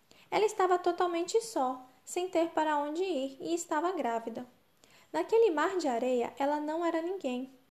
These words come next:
Era uma escrava sem ninguém para quem trabalhar, uma futura mãe sem família,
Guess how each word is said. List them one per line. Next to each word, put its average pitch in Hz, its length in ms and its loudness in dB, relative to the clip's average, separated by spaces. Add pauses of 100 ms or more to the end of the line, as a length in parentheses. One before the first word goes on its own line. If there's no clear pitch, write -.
(320)
Era 320 160 2
uma 381 120 2
escrava 262 580 -2
sem 294 220 -8
ninguém 285 460 -4
para 269 240 -2
quem 277 180 -8
trabalhar, 285 640 -4
uma 311 180 -6
futura 370 420 -2
mãe 330 200 -4
sem 330 180 -8
família, 262 560 -4